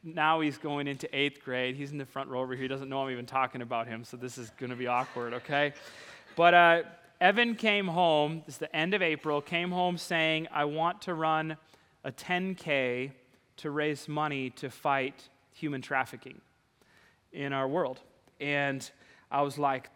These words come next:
"That's incredible." Backing the story up a little bit farther here, uh, six years ago, a really good friend of mine named Brent decided that for his thirtieth birthday,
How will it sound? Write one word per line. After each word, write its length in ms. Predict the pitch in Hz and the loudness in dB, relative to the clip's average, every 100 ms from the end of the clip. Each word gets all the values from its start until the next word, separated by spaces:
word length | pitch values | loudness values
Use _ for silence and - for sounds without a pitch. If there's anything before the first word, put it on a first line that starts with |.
| _ - | _ -14
"That's 200 | - - | -12 -10
incredible." 560 | 135 - 175 180 131 123 | -12 -2 0 0 -2 -2
Backing 340 | 139 170 208 | 4 4 4
the 80 | 185 | -4
story 380 | - 175 165 165 | -4 0 2 2
up 120 | 160 | 0
a 40 | |
little 240 | 151 147 147 | 0 0 -2
bit 180 | 143 135 | -4 -6
farther 480 | - 151 151 143 | -2 0 0 -2
here, 480 | 131 - 127 123 139 - - - - _ - | -8 -8 -6 -4 -6 -12 -20 -20 -20 _ -2
uh, 260 | 139 139 143 | 4 4 2
six 460 | - - 196 - | -6 -2 -2 -2
years 300 | 180 185 185 | 0 2 0
ago, 540 | 165 147 143 143 156 - - | -2 2 4 4 2 -4 -6
a 80 | 143 | -4
really 320 | 139 151 156 | 0 0 0
good 200 | 160 147 | -2 -6
friend 320 | - 170 165 | -2 0 0
of 180 | 147 - | -6 -4
mine 380 | 139 127 131 131 | -2 -2 -2 -4
named 340 | 131 127 120 | -6 -6 -6
Brent 380 | 143 147 139 - - | -2 -2 -2 -10 -12
decided 640 | 135 - 151 165 147 131 | -10 -2 2 2 0 -2
that 220 | 131 - | -4 -4
for 160 | 143 135 | -6 -4
his 260 | 135 - | -4 -8
thirtieth 580 | - 160 160 165 165 - | -4 0 0 -2 -6 -6
birthday, 720 | 131 151 147 - 123 120 131 | -4 -2 -4 -4 -4 -4 -6